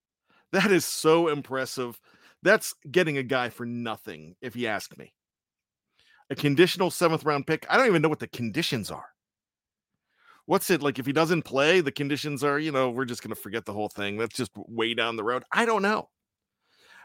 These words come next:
But you're probably asking this. What does Jesse Davis, that's his name. <laughs> I, I don't even know if I mentioned it. I was so excited. What does Jesse Davis bring to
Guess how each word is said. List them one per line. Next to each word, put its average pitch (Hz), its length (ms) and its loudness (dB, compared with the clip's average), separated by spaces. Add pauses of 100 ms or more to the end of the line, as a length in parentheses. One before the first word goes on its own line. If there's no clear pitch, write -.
(200)
But 208 140 12
you're 202 140 6
probably 196 640 10
asking 143 460 2
this. - 520 -8 (580)
What 170 360 4
does 185 220 -2
Jesse 160 600 2 (100)
Davis, 110 720 -4 (100)
that's 147 280 0
his 175 200 -4
name. 156 340 0
<laughs> - 160 -4
I, 190 140 4
I 202 80 2
don't 233 140 6
even 214 160 6
know 226 120 10
if 220 100 2
I 214 80 10
mentioned 208 480 4
it. 131 120 6 (320)
I - 160 -12
was 180 120 0
so 214 140 8
excited. 180 580 6 (720)
What - 220 2
does 349 160 -2
Jesse 208 420 0
Davis 120 720 -2 (240)
bring 151 520 -2
to 131 440 0